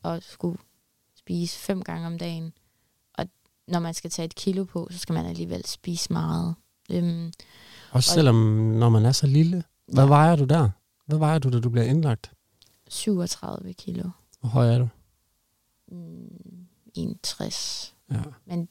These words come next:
Speaker 1: det er som sagt stadig meget, meget
Speaker 2: Syvogtredive kilo?
Speaker 1: Ja.
Speaker 2: Ja.
Speaker 1: Det, det, jeg var meget sådan, jeg var et lille, jeg kan huske, at jeg kom ind i afdelingen, og jeg tænkte, "De andre er meget tyndere end mig."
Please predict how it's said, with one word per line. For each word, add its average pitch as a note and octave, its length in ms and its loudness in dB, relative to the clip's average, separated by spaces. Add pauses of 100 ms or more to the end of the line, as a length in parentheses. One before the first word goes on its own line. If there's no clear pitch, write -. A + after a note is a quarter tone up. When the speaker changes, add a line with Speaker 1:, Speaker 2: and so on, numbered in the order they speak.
Speaker 1:
det F3+ 100 0
er F3+ 40 0
som F3+ 220 -6
sagt F#3 320 -10
stadig F3+ 420 -6
meget, F3 480 -6 (640)
meget E3 260 -10
Speaker 2:
Syvogtredive C3+ 800 2
kilo? B2 320 0 (560)
Speaker 1:
Ja. A#2+ 60 -4
Speaker 2:
Ja. A2 40 -2 (320)
Speaker 1:
Det, E3+ 240 -6 (120)
det, F3 200 -4
jeg F3 180 -4
var E3 100 -2
meget F3 400 -6
sådan, E3+ 220 -10
jeg E3+ 100 -8
var E3 100 -8
et F3 100 -10
lille, F#3 440 -8
jeg F#3 120 -6
kan G3 100 -10
huske, A#3+ 320 -4
at F#3+ 40 -4
jeg F3+ 100 -6
kom F#3+ 180 -6
ind A3 220 -4
i F#3 160 -6
afdelingen, F3+ 580 -4
og F3 40 -6
jeg F3+ 100 -8
tænkte, F#3 360 -10
"De F3+ 80 -14
andre F3 200 -10
er E3+ 40 -8
meget E3+ 260 -10
tyndere E3+ 300 -10
end E3+ 80 -10
mig." E3 240 -12